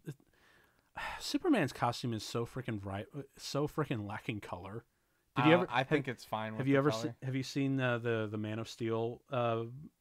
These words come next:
Speaker 1: uh, color correction? Where it's the
Speaker 2: Yeah,
Speaker 1: fir-,
Speaker 2: I think
Speaker 1: the,
Speaker 2: I have.
Speaker 1: the first time he flies, someone just cu-, uh, pumped up the color and automatically Superman's, uh,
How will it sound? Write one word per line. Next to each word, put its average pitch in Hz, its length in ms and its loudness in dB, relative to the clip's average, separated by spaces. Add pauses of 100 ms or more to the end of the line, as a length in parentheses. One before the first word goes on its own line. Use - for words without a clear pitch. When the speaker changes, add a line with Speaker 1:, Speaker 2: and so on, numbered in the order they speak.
(120)
Speaker 1:
uh, 110 300 -4
color 110 280 -2
correction? 131 600 -2 (400)
Where 131 140 4
it's 123 80 0
the 135 80 4
Speaker 2:
Yeah, 120 140 8
Speaker 1:
fir-, 120 80 10
Speaker 2:
I 120 40 4
think 107 220 -4
Speaker 1:
the, - 80 4
Speaker 2:
I - 20 2
have. 107 180 -4
Speaker 1:
the 147 80 2
first 135 300 2
time 139 180 2
he 139 80 2
flies, 123 440 2
someone 123 260 -2
just 120 260 -6
cu-, 123 200 -4 (100)
uh, 143 60 -2 (160)
pumped 123 240 -4
up 165 100 -2
the - 80 -10
color 113 400 2
and 110 160 -2 (320)
automatically 120 640 0
Superman's, 113 680 -4 (140)
uh, 110 220 -2